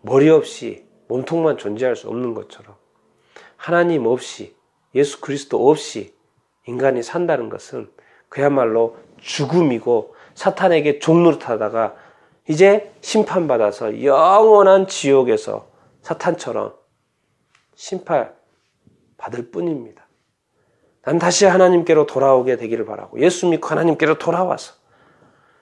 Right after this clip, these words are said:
천국에서 하나님과 함께 살기를 고대하면서 지금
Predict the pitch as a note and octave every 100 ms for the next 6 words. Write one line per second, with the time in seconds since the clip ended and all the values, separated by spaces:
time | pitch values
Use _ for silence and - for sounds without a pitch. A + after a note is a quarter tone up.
0 | _ _ - - G#3+ G#3+ F#3+ C#3 - C3+
1 | C3+ C3 A2+ B2+ C3+ - - - _ _
2 | _ _ _ _ _ - F3 F3 D#3 C3+
3 | A#2 - D#3 G3 F#3+ D3 A2+ - - -
4 | - F3+ B3 B2+ -